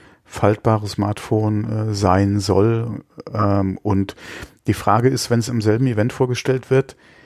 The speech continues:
was interessiert die Leute mehr? Ein S zehn, ja, von dem der so viel Neues wahrscheinlich nicht erwarten kannst, oder dieses neue, äh, faltbare Smartphone, ja.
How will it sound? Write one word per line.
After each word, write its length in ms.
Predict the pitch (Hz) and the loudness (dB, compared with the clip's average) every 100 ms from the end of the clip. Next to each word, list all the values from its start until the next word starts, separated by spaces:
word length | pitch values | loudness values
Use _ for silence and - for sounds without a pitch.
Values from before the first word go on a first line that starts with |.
| - _ _ - | -20 _ _ -8
was 340 | 107 101 127 | -2 0 0
interessiert 560 | 147 127 127 - 131 - | 0 2 2 2 0 0
die 60 | 120 | -2
Leute 360 | 117 123 123 | 2 2 2
mehr? 280 | 120 170 147 | 0 0 -2
Ein 300 | 98 104 98 | -4 -4 -2
S 300 | 98 - - | -2 -4 -4
zehn, 500 | - 98 98 165 220 _ - | 0 2 2 0 -4 _ -6
ja, 220 | 113 147 131 | -4 -2 -4
von 260 | - 113 | -2 -2
dem 180 | 110 117 | 0 0
der 540 | 117 113 113 113 120 123 | 2 2 2 2 -2 -4
so 460 | 110 117 113 117 | -8 -6 0 0
viel 640 | 135 - 135 139 135 135 131 | 0 -2 0 0 2 2 2
Neues 640 | 120 104 113 143 143 - - - - - _ - | 4 4 4 2 0 -10 -18 -20 -20 -20 _ -2
wahrscheinlich 460 | 110 117 123 - | 0 0 0 -2
nicht 140 | 139 131 | -2 0
erwarten 400 | 104 104 - 139 | 2 2 0 0
kannst, 480 | 139 151 - - - | 0 -2 -4 -12 0
oder 260 | 131 120 104 | 4 6 4
dieses 480 | 107 110 104 - - | 0 -2 -4 -8 -2
neue, 1500 | 107 98 98 139 147 156 180 127 127 127 127 127 135 180 - - | 2 4 4 4 0 -2 -4 -2 0 0 -2 -2 -4 -8 -16 -4
äh, 20 | |
faltbare 480 | - 127 - 127 123 | -2 0 0 0 0
Smartphone, 500 | 127 123 - 90 90 | -2 -4 -4 -4 -4
ja. 200 | 92 | -6